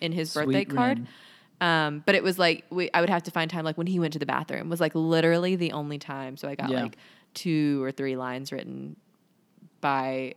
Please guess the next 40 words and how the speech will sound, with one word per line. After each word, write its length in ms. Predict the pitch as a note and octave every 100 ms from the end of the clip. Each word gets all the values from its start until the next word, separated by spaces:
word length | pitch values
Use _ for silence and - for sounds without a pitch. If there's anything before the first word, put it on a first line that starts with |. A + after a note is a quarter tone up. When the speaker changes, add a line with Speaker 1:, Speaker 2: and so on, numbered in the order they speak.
| _ -
Speaker 1:
I 60 |
mean, 120 | D#3
I 60 | C#3+
didn't 220 | D3 C3+
even 120 | A2+ D3+
have 120 | -
it 100 | -
finished 300 | - D#3 -
by 80 | F2
his 160 | D#3
birthday. 540 | - B2+ - D3 C3 -
I 60 |
didn't 220 | D#3+ D3 C#3+
give 100 | B2+
it 80 |
to 80 | -
him 80 | C#3+
until, 180 | D#3 D3
like, 220 | C#3+ D3
days 280 | C3 B2 -
after, 280 | G2+ - -
like, 160 | D#3
after 240 | - D#3 C#3
we 80 | C3+
got 220 | B2+ -
to 80 | -
my 80 |
parents' 240 | - C3+ A#2+
Speaker 2:
Yeah. 80 | A2+
Speaker 1:
house 180 | - -
and 80 | -
actually 340 | - - D3
had 280 | D#3+ C#3 E3 _ - _ _ _ -
Speaker 2:
Oh, 100 | D3
that's 320 | C3 - -
right. 300 | D3 C#3+ -
Speaker 1:
some 200 | - D3+
separation. 600 | E3 C#3+ C#3+ G2+ C3+ - - - - - -
<laughs> 380 | - - - -
Speaker 2:
Yeah. 300 | C3 C#3